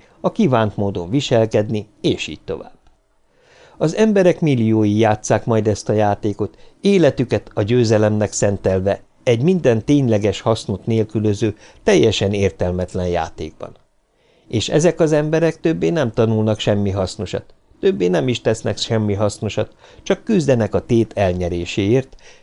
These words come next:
és többé nincs gond velük. Engedelmes rabszolgái lettek egy nevetséges játéknak, ami voltaképpen semmi másról nem szól, mint arról, hogy lekösse a figyelmüket, és lefárassza őket,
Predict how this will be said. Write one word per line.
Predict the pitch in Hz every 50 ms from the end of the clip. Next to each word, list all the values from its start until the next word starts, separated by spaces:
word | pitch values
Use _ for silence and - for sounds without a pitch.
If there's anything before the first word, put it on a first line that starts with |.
| _ _ _
és | - 120 101 -
többé | - 185 180 85 78 175 165 160 156 -
nincs | 143 135 113 98 101 101
gond | 104 104 92 82 85
velük. | 90 76 - - - - - - _ _ _ _ _ _ _ _ _ _ _ _ _ _ _ _ _ _
Engedelmes | - 220 202 180 165 147 135 139 127 120 117 113 104 -
rabszolgái | - 117 110 - - - 107 104 101 107 104 101 98
lettek | 101 107 101 - - 113 101 -
egy | - 107 101
nevetséges | 104 110 107 101 98 95 - - 110 98 95 98 90 - -
játéknak, | 104 95 95 95 - 104 90 90 - 98 92 - - - - - -
ami | - 175 175 170
voltaképpen | 170 170 180 170 165 - 151 - - 151 143 - 147 143
semmi | 139 - 147 120 107 107
másról | 110 107 104 101 95 - - 107 98 92
nem | 95 95 95
szól, | 92 - - 101 95 95 - - - - -
mint | - 131 117 110 -
arról, | 139 147 147 151 156 151 147 143 -
hogy | 165 147
lekösse | 127 107 98 - 104 92 - - - 95
a | 95
figyelmüket, | - 104 90 80 82 76 78 82 82 - - 120 107 - -
és | 175 170 - -
lefárassza | 135 101 - - 95 95 98 95 95 - - - 95
őket, | 95 92 90 - 98 95